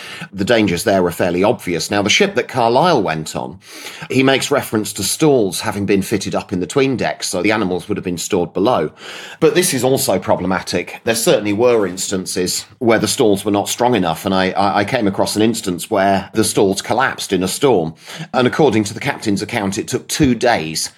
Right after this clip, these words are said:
to get all of the, the crushed stalls and the carcasses, 'cause most of the animals were killed.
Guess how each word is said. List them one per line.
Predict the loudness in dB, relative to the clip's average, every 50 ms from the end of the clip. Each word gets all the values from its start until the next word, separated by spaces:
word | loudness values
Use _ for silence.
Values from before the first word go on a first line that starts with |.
| _ _ -6
to | -4 -2
get | 0 0 0 2 2
all | 2 2 2
of | 0 0
the, | -2 -2
the | -2 -6 -10
crushed | -6 -4 0 2 2 2
stalls | 2 2 2 2 2 0 0 -2
and | -4 -4
the | -2
carcasses, | -2 -2 -2 -2 -2 -4 -6 -6 -4 -4 -6
'cause | -6 -4 -2
most | 0 0 0 -2 -6
of | -6
the | -6 -4
animals | -4 -4 -4 -6 -6 -8 -10 -14
were | -8
killed. | -4 -4 -4 -4 -6 -10 -16